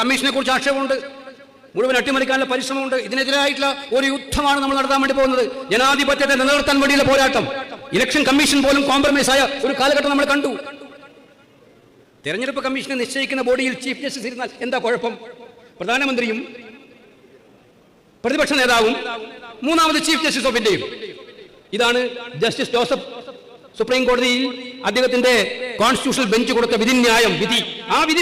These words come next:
മറികടക്കാനാണ് ചീഫ് ജസ്റ്റിസിനെ മാറ്റി പകരം തന്റെ ഒരു മന്ത്രിയെ അദ്ദേഹം മാറ്റി. ഇപ്പൊ മന്ത്രിയും പ്രധാനമന്ത്രിയും തീരുമാനിച്ചാൽ ചീഫ് ഇലക്ഷൻ കമ്മീഷണറാവും. ഇലക്ഷൻ കമ്മീഷനെ തിരിമറിക്കാൻ, വോട്ടർ പട്ടിക തിരിമറിക്കാൻ എന്തെല്ലാം പരിശ്രമങ്ങൾ അവർ നടത്തിയാലും,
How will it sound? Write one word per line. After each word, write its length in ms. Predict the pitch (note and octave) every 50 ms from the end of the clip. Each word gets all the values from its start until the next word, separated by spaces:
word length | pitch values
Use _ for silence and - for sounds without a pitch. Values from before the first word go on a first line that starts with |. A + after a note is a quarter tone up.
| D4+ C#4
മറികടക്കാനാണ് 600 | D4+ D4+ D4+ D4+ - C#4 C4+ B3 A3 G#3 G#3 B3 G4+ C4+ B3 A#3 G#3+ G#3 - - -
ചീഫ് 180 | A3+ C#4 C4+ D4
ജസ്റ്റിസിനെ 340 | C4+ - - - B3+ B3 A#3 G3+
മാറ്റി 300 | F#3+ G3 G3 - F#3 F3+ D#3+ F#3 G3 G3+ - F3+ E3+
പകരം 240 | E3+ F3+ G#3 G#3+ F#3+ -
തന്റെ 180 | F3+ G3 A3 A3 G#3+
ഒരു 80 | G#3 F#3 F3+
മന്ത്രിയെ 300 | F#3+ G#3+ G#3 G#3 G3 F#3+ E3+
അദ്ദേഹം 200 | - F3 F3 E3 D3
മാറ്റി. 200 | C#3+ C#3 C3+ B2 A2+ - - - D#3+
ഇപ്പൊ 120 | D#3+ G#3+ G3+
മന്ത്രിയും 320 | G3+ G#3 G#3 A#3 B3 B3+ B3+ B3+ - - - B3 B3 - - - - - - - - - - _ _ _ _ _ _ -
പ്രധാനമന്ത്രിയും 440 | G3+ G#3+ B3 B3+ B3+ B3 B3+ B3+ B3+ B3+
തീരുമാനിച്ചാൽ 460 | B3+ C4+ C4 C4 C4 C4 C4 C4+ C#4 C4 - - - - - - -
ചീഫ് 140 | - C4+ B3
ഇലക്ഷൻ 200 | C4 B3 - C#4+ C4
കമ്മീഷണറാവും. 420 | C4+ C#4+ C4 - B3 B3+ A#3 E3 B2+ - - - - - - - - _ _ _ - _ _ _ _ - C#3+
ഇലക്ഷൻ 300 | E3+ G3+ G3 - - B3+ A#3+ A#3
കമ്മീഷനെ 320 | A3+ A#3 G#3+ - A3+ A3+ A3+
തിരിമറിക്കാൻ, 460 | A3 G#3+ A3 A3+ G#3 F3+ G3 G#3+ G3 F3 - - - - - - - - D#3+
വോട്ടർ 200 | G#3+ F#3 A#3 A#3+
പട്ടിക 200 | A#3 G#3 A3 G#3+ A3 G#3+
തിരിമറിക്കാൻ 440 | A3 A3 A3 G#3+ - G#3+ G#3+ G3 F3 - - - - - G3+ - - - - D3+
എന്തെല്ലാം 340 | F3+ F#3+ G#3 G3+ G3 G3 G3 F#3 F#3
പരിശ്രമങ്ങൾ 380 | F#3 E3+ - - F#3 F3+ F3+ E3+
അവർ 80 | E3+ E3 E3
നടത്തിയാലും, 460 | D#3 D#3 D#3+ F3 E3 D#3+ D#3 D#3 C#3+